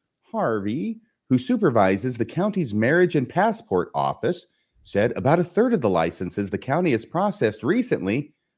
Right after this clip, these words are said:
are for Israeli couples. "It surprised us. We're just trying to keep up, and our staff is working to serve as many couples as we can," Harvey said. "We're glad we're able to use technology to innovate and make this easier." Now, I'm keeping this brief.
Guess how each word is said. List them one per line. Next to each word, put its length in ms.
are 160
for 220
Israeli 540
couples. 520
"It 120
surprised 500
us. 200
We're 100
just 180
trying 240
to 60
keep 260
up, 220
and 80
our 80
staff 320
is 120
working 340
to 60
serve 220
as 140
many 180
couples 380
as 100
we 80
can," 360
Harvey 320
said. 300
"We're 140
glad 320
we're 100
able 220
to 100
use 220
technology 580
to 160
innovate 480
and 140
make 200
this 260
easier." 520
Now, 120
I'm 100
keeping 280
this 140
brief. 380